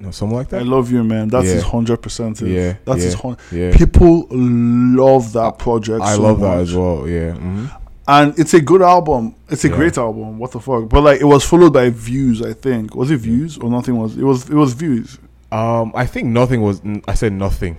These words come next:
Speaker 1: <laughs> Yeah, Nothing is the right word. <laughs> Yeah, Nothing was
Speaker 2: Yeah,
Speaker 1: the same.
Speaker 2: Nothing, yeah,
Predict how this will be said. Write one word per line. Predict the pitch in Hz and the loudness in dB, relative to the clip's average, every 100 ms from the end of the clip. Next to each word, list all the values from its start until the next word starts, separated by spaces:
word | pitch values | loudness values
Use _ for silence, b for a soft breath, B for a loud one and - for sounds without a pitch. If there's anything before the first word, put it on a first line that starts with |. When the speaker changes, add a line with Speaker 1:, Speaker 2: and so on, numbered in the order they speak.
| B | B
Speaker 1:
<laughs> | B | B
Yeah, | 165 113 | -2 -2
Nothing | 98 196 - 95 | 0 0 0 -4
is | 87 | -4
the | |
right | 92 101 | -4 -4
word. | 90 90 82 - | -4 -6 -6 -2
<laughs> | |
Yeah, | 180 151 123 | 0 2 0
Nothing | 107 135 - 127 | 2 0 0 0
was | 107 135 | 0 0
Speaker 2:
Yeah, | |
Speaker 1:
the | 117 | -2
same. | 123 196 240 185 | 0 0 2 0
Speaker 2:
Nothing, | 185 - - | -4 -10 -4
yeah, | 151 | 0